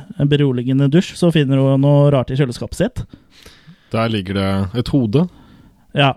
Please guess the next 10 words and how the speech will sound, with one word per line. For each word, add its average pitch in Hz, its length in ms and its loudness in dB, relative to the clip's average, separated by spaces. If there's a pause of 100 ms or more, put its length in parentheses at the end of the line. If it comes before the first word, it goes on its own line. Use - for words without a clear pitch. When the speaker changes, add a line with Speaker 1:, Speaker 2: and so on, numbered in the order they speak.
Speaker 1:
og 151 220 2
melk 135 180 -2
som 135 140 -4
er 139 100 0
gått 131 80 -2
ut 117 120 -6
på 123 100 0
dato. 123 240 -4 (640)
Eh, 170 360 4 (540)
og 175 800 4